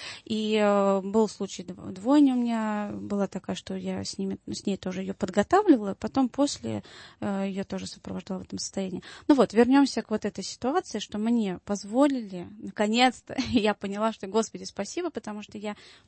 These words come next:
ну, мне хотелось что-то такое сделать вот для Бога, да, для девочки совершенно бесплатно. То есть мне платил фонд, потом уже с-, из, э, время когда прошло. Но для девочки это бесплатно. То есть у нас в Москве при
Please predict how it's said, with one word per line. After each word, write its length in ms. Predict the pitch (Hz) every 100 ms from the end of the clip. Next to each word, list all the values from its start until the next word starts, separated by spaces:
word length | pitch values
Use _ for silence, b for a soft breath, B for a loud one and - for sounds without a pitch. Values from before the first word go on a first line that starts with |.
| -
ну, 80 | 247
мне 160 | 240
хотелось 320 | 240 - 277 226
что-то 220 | 214 -
такое 240 | 190 202
сделать 240 | 190 233 220
вот 100 | 180
для 160 | 180
Бога, 320 | 180 185 - 170
да, 200 | 208 269
для 200 | 208 202
девочки 340 | 220 330 -
совершенно 440 | - 202 196 240 226
бесплатно. 500 | 196 - - - -
То 100 | 170
есть 140 | -
мне 100 | 185
платил 340 | 180 190 - 220
фонд, 300 | - 370 - B B B B
потом 340 | - 233 208
уже 220 | 190 190
с-, 80 | 180
из, 440 | - 196 190 - -
э, 300 | 185 196 151 101 101 196
время 180 | 190 185
когда 200 | 180 185
прошло. 340 | - 196 - - B B B
Но 60 | 233
для 140 | 220
девочки 360 | 226 349 320 208
это 120 | 214
бесплатно. 500 | 202 220 - 165 160
То 120 | -
есть 160 | 214 -
у 40 |
нас 280 | 220 240 240
в 60 | -
Москве 520 | 254 - - 202 196
при 200 | -